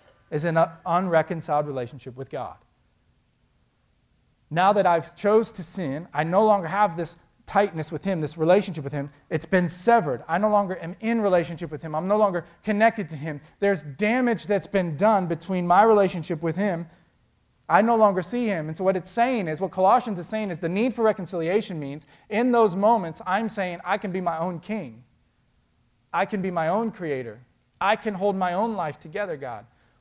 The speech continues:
But what does Colossians one teach us? He's king. He's creator. And he's the only one that can hold it together. And so it's as if the law is saying, "Hey,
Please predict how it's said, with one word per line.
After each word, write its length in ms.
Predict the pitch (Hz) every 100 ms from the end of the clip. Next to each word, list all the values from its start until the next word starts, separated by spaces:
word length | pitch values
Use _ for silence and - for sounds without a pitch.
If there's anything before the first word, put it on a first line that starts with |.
| -
But 60 |
what 120 | 180 262
does 100 | -
Colossians 600 | 220 214 208 208 190 165
one 240 | 226 247
teach 280 | 180 147 -
us? 320 | 101 - - _ _ _ _ _ _ _ _ _ _ -
He's 220 | 190 -
king. 380 | - 139 113 107 _ _ _ _ _ _ _ _ _ _ _ _
He's 240 | 185 214
creator. 540 | - 196 147 123 107 120 _ _ _ _ _ _ _ _ -
And 100 | 151
he's 140 | 202
the 120 | 170 202
only 220 | 220 233
one 160 | 220
that 80 | 196
can 140 | 185 170
hold 160 | 180
it 80 | 165
together. 440 | 156 165 139 107 107 _ _ _ _ _ _ _ _ _ _ _ _ _ -
And 140 | 160
so 120 | 208
it's 120 | 202 208
as 100 | 180
if 140 | 233
the 80 | 208
law 240 | 214 240
is 80 | 208
saying, 240 | - 202
"Hey, 240 | 190 226